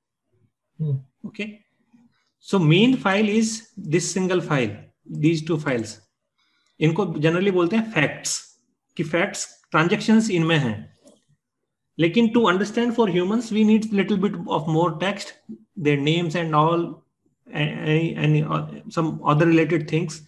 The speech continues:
Speaker 2: So उसके लिए हमें मास्टर की भी जरूरत पड़ेगी।
Speaker 1: सर, वो एक file खोलेंगे sales twenty twenty का?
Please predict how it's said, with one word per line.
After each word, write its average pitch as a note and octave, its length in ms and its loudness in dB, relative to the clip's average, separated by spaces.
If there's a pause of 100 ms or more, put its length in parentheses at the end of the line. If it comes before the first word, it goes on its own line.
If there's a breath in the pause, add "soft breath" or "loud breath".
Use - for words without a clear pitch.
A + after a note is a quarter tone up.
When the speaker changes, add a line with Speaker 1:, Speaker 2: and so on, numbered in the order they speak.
(460 soft breath)
Speaker 2:
So - 80 -6
उसके F#3+ 380 0
लिए A3 140 2
हमें G#3+ 200 2
मास्टर D#3 380 0
की D#3+ 80 -4
भी D#3 100 0
जरूरत C3+ 220 -4
पड़ेगी। A#2 340 -6 (960)
Speaker 1:
सर, F3+ 200 -2
वो F#3+ 240 -2
एक F3 200 -8 (320)
file E3+ 180 4
खोलेंगे G3+ 420 0
sales E3+ 380 -2
twenty D#3+ 200 0
twenty D#3+ 260 -2
का? D3 280 -10